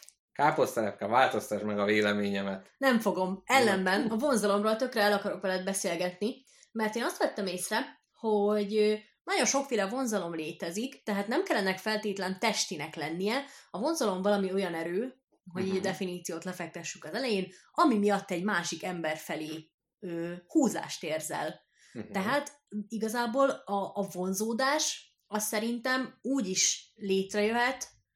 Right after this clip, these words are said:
Speaker 2: hogy nem szeretnél vele közelebbi testi kapcsolatot létesíteni, és hogy te-, ez teljesen független a szexuális orientációtól.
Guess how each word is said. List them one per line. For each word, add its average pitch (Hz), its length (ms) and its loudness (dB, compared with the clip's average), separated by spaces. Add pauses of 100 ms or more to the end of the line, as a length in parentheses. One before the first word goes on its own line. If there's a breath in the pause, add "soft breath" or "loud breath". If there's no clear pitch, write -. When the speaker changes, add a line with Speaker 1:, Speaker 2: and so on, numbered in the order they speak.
(140)
Speaker 2:
hogy 208 420 0
nem 214 320 -2
szeretnél 170 520 -4
vele 165 180 -4
közelebbi 175 540 -4
testi 175 280 -10
kapcsolatot 165 560 -6
létesíteni, 240 840 -4 (360 soft breath)
és 208 180 -2
hogy 220 160 -4
te-, - 100 -6
ez 208 140 -6
teljesen 185 460 0
független 170 460 -6
a 135 60 -8
szexuális 233 580 -2
orientációtól. 180 1120 -2